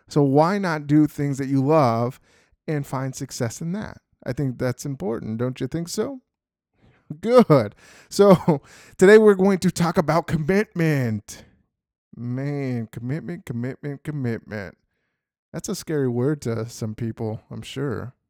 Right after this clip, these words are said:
I, I used to be really scared of commitment. How about you?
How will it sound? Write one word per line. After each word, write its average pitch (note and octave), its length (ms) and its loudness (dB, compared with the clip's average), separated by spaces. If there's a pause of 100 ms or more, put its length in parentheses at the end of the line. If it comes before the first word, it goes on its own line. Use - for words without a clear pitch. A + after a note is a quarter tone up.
(580)
I, B2 100 -10
I B2 200 -8
used D#3 220 -12
to A#2 40 -20
be A#2 100 -10
really B2+ 260 -6
scared A2+ 340 -10
of - 100 -16
commitment. - 500 -14 (1500)
How A#2 40 -12
about A2+ 200 -8
you? A#2 340 -12